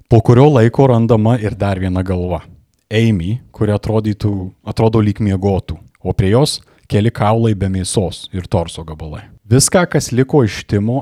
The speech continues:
ir Amy, surinkus į lavonmaišius, bendras svoris nesiekė dvidešimt kilogramų.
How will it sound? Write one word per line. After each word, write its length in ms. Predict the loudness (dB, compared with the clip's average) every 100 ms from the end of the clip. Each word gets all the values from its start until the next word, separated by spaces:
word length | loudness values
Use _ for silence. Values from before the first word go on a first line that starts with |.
| -6
ir 140 | -8 -6
Amy, 340 | -6 -4 -2 -4
surinkus 600 | -2 -2 0 0 -2 -2
į 60 | -2
lavonmaišius, 840 | -2 -2 -4 -4 -4 -4 -6 -8
bendras 500 | -6 -4 -4 -4 -6
svoris 400 | -4 -2 -2 -4
nesiekė 480 | -4 -4 -4 -6 -8
dvidešimt 480 | -8 -8 -8 -8 -10
kilogramų. 580 | -8 -8 -8 -8 -10 -16